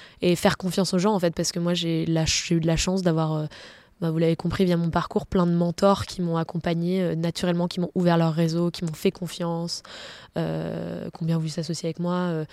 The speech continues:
voilà, et tant qu'on est, euh, je pense, euh, motivé, professionnel et qu'on fait l'effort, euh, euh, il y a plein de personnes à qui on peut faire confiance, euh, enfin, et qui sont prêts à donner, qui sont bienveillantes et, et voilà, de pas se dire,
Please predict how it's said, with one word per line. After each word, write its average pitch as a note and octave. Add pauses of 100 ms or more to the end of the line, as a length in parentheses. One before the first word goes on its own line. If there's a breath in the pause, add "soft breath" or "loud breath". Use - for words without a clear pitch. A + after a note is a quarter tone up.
(760 loud breath)
voilà, F3
et F3+
tant G3
qu'on F#3
est, F#3
euh, E3
je D3+
pense, -
euh, D#3+
motivé, F#3+
professionnel F3+
et E3
qu'on D#3+
fait F#3
l'effort, F#3
euh, D#3+ (540 loud breath)
euh, E3
il E3
y E3+
a E3+
plein G3+
de G#3
personnes G3+
à F#3+
qui E3+ (100)
on E3+
peut G3
faire F3+
confiance, F3+
euh, D#3+ (840 soft breath)
enfin, -
et -
qui -
sont F#3
prêts F#3+
à E3+
donner, E3
qui -
sont F3+
bienveillantes F3
et, E3
et D#3+ (760 soft breath)
voilà, E3+
de -
pas F3
se D3+
dire, E3